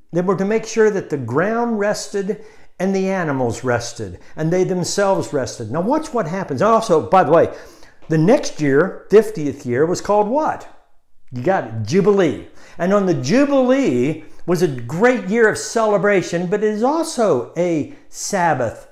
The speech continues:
year, a year of rest.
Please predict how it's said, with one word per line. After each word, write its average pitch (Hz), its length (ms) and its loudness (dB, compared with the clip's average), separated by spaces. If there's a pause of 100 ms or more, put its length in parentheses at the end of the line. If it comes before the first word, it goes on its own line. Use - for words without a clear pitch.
(160)
year, 123 680 -2 (160)
a 165 80 -2
year 127 300 -2
of 143 260 -8
rest. 208 680 -4